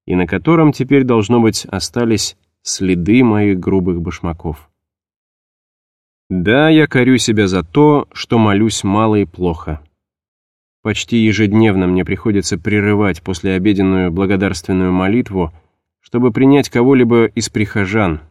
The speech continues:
по большей части больных. Мой однокашник по духовному училищу Фабрегарк, который стал аптекарем и обосновался в окрестностях Монтре,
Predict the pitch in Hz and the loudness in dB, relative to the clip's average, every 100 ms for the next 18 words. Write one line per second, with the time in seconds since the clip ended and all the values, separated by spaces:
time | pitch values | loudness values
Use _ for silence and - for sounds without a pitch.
0 | _ _ _ _ - 110 110 - 92 101 | _ _ _ _ -8 -4 -4 -4 -8 -8
1 | 90 92 92 98 95 80 - _ _ _ | -6 -6 -2 0 -2 -4 -10 _ _ _
2 | _ _ _ _ _ _ _ - 113 139 | _ _ _ _ _ _ _ -2 2 4
3 | 139 147 - 165 - 139 - 127 113 139 | 4 2 2 0 2 0 2 0 2 2
4 | 127 120 117 107 135 123 101 - 107 90 | 4 4 2 2 2 2 0 0 -2 -2
5 | _ 117 104 104 101 147 123 - - _ | _ -2 0 0 2 0 -2 -8 -20 _
6 | _ _ _ _ _ _ _ _ 104 101 | _ _ _ _ _ _ _ _ -6 -2
7 | 95 - 104 95 82 131 113 98 90 - | -2 0 -2 -2 -2 -4 -2 -2 -2 -2
8 | 101 95 95 101 101 98 - 95 92 98 | -4 -2 -2 -2 0 -2 -4 -4 -2 -4
9 | 90 92 82 90 - 95 90 87 123 | -4 -6 -8 -10 -6 -4 -2 -2 -2